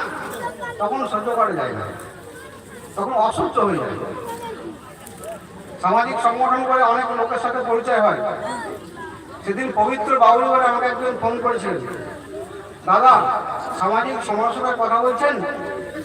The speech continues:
আমি পরে জল আনতে গিয়ে, যে ট্যাপ করে জল আনতে গিয়ে একজন বালতি লাগিয়ে গেছেন, আমি পরে গেছি, কিন্তু উনি বালতি লাগিয়ে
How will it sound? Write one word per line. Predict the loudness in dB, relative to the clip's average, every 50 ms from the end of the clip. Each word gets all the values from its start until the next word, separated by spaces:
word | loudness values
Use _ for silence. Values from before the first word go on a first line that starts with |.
| -12 -12 -10 -10 -8 -10 -10 -10 -12 -14 -14 -12 -12 -12 -10 -10 -10 -10 -12 -12 -14 -14 -14 -12 -8 -4
আমি | 0 0 0 0 0 -2 -4 -6 -8 -8 -8 -10 -10 -12 -12 -10 -10 -10 -8 -6 2 6
পরে | 6 6 6 6
জল | 4 6 6 6 6
আনতে | 4 4 2 -2 -2
গিয়ে, | -2 0 2 2 2 0 -2 -4 -6 -6 -6 -8 -10 -10 -8 -6
যে | -6 -4
ট্যাপ | -2 -2 -2 -2 -2 -2 -2
করে | -2 -2 0 0
জল | 2 2 4 4
আনতে | 2 2 0 -4 -6 -6 -4
গিয়ে | 0 2 2 2 0 -2 -4 -4 -6 -8 -10 -10 -10 -12 -14 -14 -16 -16 -18 -16 -14 -12 -8 -2
একজন | 0 0 2 2 4 4 4 4 2 -2 -4 -4 -6 -6 -4
বালতি | 2 4 4 4 4 4 0 0 0
লাগিয়ে | 0 -2 -2 -4 -4
গেছেন, | -4 -4 -2 0 2 2 2 0 -2 -4 -6 -6 -8 -8 -8 -8 -10 -10 -12 -12 -12 -12 -12 -12 -10 -10 -10 -10 -10 -10 -12 -14 -14 -16 -16 -16 -16 -14 -14 -14 -14 -16 -18 -18 -18 -14 -6 -2
আমি | 0 0 2 0 2 2
পরে | 4 4 4 2 2
গেছি, | 0 -2 -4 -4 -4 -6 -6 -6
কিন্তু | -4 -4 -2
উনি | -2 -2 0
বালতি | 0 0 0 0 -2
লাগিয়ে | -4 -4 -4 -4